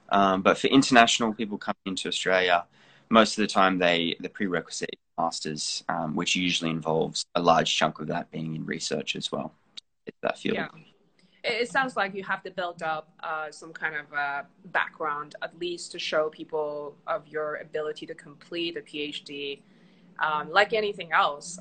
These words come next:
Speaker 2: um, I think science, you know, going back to why Kate, uh, transitioned into, uh, you know, law to science, I think science is a lot more satisfactory, um,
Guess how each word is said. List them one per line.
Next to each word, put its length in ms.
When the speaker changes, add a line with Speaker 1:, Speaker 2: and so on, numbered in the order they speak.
Speaker 2:
um, 480
I 140
think 160
science, 640
you 120
know, 220
going 280
back 240
to 120
why 320
Kate, 380
uh, 300
transitioned 580
into, 500
uh, 240
you 120
know, 220
law 360
to 200
science, 320
I 120
think 260
science 320
is 80
a 40
lot 220
more 160
satisfactory, 920
um, 260